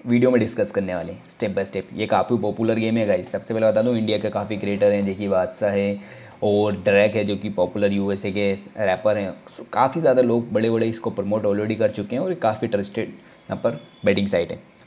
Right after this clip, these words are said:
So guys, सबसे पहले हम क्या करते हैं यहाँ पर, आ, सबसे पहले मैं आपको दिखाता हूँ कि देखिए यहाँ पर आप sports में भी बेट लगा सकते हैं, ठीक है। फिर आपको simply यहाँ पर cricket वाले option पर आ जाना है और simply यहाँ पर ये देखिए टी ट्वेंटी World Cup आ गया है। इसके बाद आपको यहाँ पर,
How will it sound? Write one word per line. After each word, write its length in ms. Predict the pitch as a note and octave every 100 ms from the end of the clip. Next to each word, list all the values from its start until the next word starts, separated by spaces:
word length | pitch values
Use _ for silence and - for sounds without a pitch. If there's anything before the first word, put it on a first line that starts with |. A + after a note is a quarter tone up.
| -
So 120 | E3
guys, 180 | D#3+ D#3
सबसे 200 | B2+ C#3+
पहले 180 | C#3+ C#3
हम 160 | C3+
क्या 120 | C3+
करते 240 | B2+ A2+ B2+
हैं 60 |
यहाँ 120 | B2 A#2
पर, 260 | B2 C3 - - - - - _ _ _ _ - - A#2+
आ, 560 | G#2+ G#2 G#2 G2+ -
सबसे 260 | - A2+ C3
पहले 160 | B2
मैं 120 | B2+ A#2
आपको 240 | G#2 B2
दिखाता 320 | A2+ G#2 G2+
हूँ 120 | A#2
कि 80 | A2+
देखिए 240 | G#2 G#2 G#2
यहाँ 120 | G2
पर 100 | G#2
आप 180 | G2 -
sports 400 | - G#2+ G#2+ A2+
में 100 | A2
भी 60 |
बेट 200 | G#2 G2+
लगा 160 | G#2 G2+
सकते 260 | G2+ - A2+
हैं, 80 | A#2+
ठीक 140 | A#3+
है। 60 | B2+
फिर 120 | G#2+
आपको 280 | G2+ G2+ G2+
simply 300 | G2+ G2 G2+
यहाँ 140 | G2
पर 140 | F#2+ F#2+
cricket 360 | - G2 G#2 G2+
वाले 160 | G2+
option 320 | G2+ G2+ A2 G2+
पर 120 | G#2
आ 60 | G2+
जाना 200 | G#2 C3+
है 100 | E3+ - - - - _
और 120 | G#2 G#2
simply 300 | G2+ G2+ G#2
यहाँ 180 | G2 F#2+
पर 100 | G2
ये 60 |
देखिए 200 | G2 F#2+
टी 100 | G2
ट्वेंटी 280 | F#2+ G2+ G2
World 180 | G2 F#2+
Cup 180 | F#2+ F#2
आ 100 | F#2+
गया 120 | G2
है। 80 | G2+
इसके 240 | G2+ -
बाद 180 | F#2+ F#2
आपको 240 | F2+ - F#2
यहाँ 120 | F#2
पर, 200 | A2